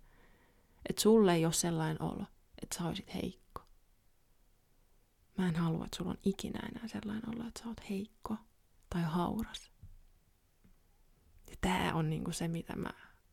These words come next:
toivon, että mä pystyn alkaa tukemaan sua. Ehkä tuen jo, toivottavasti jollain tavalla. Mut mä vähän niinku itekin nyt selvittelen näitä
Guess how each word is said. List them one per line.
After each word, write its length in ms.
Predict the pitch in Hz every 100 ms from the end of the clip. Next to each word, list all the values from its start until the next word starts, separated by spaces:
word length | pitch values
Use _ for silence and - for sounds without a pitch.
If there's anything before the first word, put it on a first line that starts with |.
| _ _ _ _ - _ _ -
toivon, 400 | - 170 170 -
että 160 | 196 185
mä 60 | 185
pystyn 340 | 180 180 185
alkaa 420 | 175 196 - 208 202 - - - - - - - - - _ _ - _ _ -
tukemaan 540 | 190 170 185 180 196 202
sua. 260 | 208 202 - - -
Ehkä 220 | 220 -
tuen 320 | 226 220 226 240
jo, 160 | 247 - - -
toivottavasti 840 | 214 214 - - - - 190 190
jollain 340 | 180 180 175 180
tavalla. 460 | 175 170 - 180 - - - - - - -
Mut 160 | 190
mä 120 | 190
vähän 200 | 196 196
niinku 160 | 196 190
itekin 440 | 220 214 185 -
nyt 140 | 160 160
selvittelen 600 | 165 165 170 - 190 -
näitä 200 | -